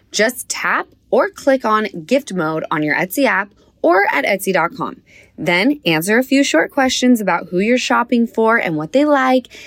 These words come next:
and gift mode instantly gives you curated gift ideas based on hundreds of personas. I can't tell you how calming it is for me to see all of those ideas pop up on my screen.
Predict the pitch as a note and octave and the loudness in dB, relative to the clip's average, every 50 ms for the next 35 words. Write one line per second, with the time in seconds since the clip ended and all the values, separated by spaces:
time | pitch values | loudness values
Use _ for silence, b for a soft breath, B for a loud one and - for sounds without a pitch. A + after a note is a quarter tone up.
0 | B B B - F#3 F3+ E3 B3+ C#4 - - - C#4+ C#4+ C#4 C#4+ - - _ _ | B B B 0 0 0 2 0 -2 -2 0 2 4 4 4 2 0 -4 _ _
1 | _ F4 G4+ G#4+ - - - A#3+ G3+ G3+ G3+ G3 E3+ F3+ F#3 F#3 E3+ E3+ F#3 F#3 | _ 2 2 2 2 0 0 0 0 0 0 0 2 0 0 0 0 0 2 2
2 | F#3+ G3+ B B B B B - - D#4+ F#4 F#4+ F4+ F4 F4 D#4 A#3 G3+ F#3+ F#3 | 2 2 B B B B B -2 0 2 4 4 4 4 4 4 4 2 0 2
3 | F#3+ E3+ F3 F3 E3+ F3 E3+ E3+ F#3+ - - A3 A3+ G#3+ - - - A3 A3 G3+ | 2 0 2 2 2 2 2 0 -4 -2 0 0 0 0 -2 -2 -2 -2 -2 -4
4 | - - - - D4 D4+ D4 B3+ A3 G3+ E3+ D#3+ D#3 - - - E3 - - F#3+ | -6 -12 -6 0 2 4 4 4 4 2 2 0 -2 -4 -6 -6 -6 -2 -2 -2
5 | F3 - E3 C#3+ - - - - - - - B B B B B B B B B | -2 0 -2 -4 -4 -6 -12 -14 -14 -16 -18 B B B B B B B B B
6 | B B - F#3+ G3 F#3+ - - G3+ G#3+ B3 B3 - - A3 A3+ A3 A3+ A3+ A#3 | B B -2 -2 -2 -2 -2 -2 -2 0 0 -2 -4 -4 -2 -2 0 0 2 2
7 | B3 B3 B3 - - - - F#3+ G3 F#3+ - - - G#3 G#3+ G#3+ G#3 G3 F3+ D#3+ | 2 0 0 -4 -6 -2 0 0 0 -2 -6 -10 -4 0 0 2 2 2 2 0
8 | C#3+ D3 D3 D3 - - E3 D#3 D3+ C#3 C#3 D3 B B B B B B - G3+ | -2 -2 -4 -4 -6 -6 -6 -6 -6 -6 -6 -10 B B B B B B -4 -4
9 | F#3+ - G#3 F#3 - - - D#3+ E3+ G#3+ B3+ C4+ A#3 A#3+ A#3 A#3 A3 A3+ G#3 G#3 | -2 0 0 0 0 0 -2 0 2 2 2 2 2 2 0 0 0 0 -2 0
10 | G3 G3+ G3+ G#3 G3+ - - - F#3 F#3 F3+ - F3 E3 E3+ E3 D#3+ D#3+ D#3 D3 | 0 0 -2 -2 -4 -8 -6 -4 -4 -2 0 0 -2 0 0 -2 0 -2 -2 -4
11 | D3 - - - A2 - - - | -4 -6 -6 -8 -8 -8 -10 -14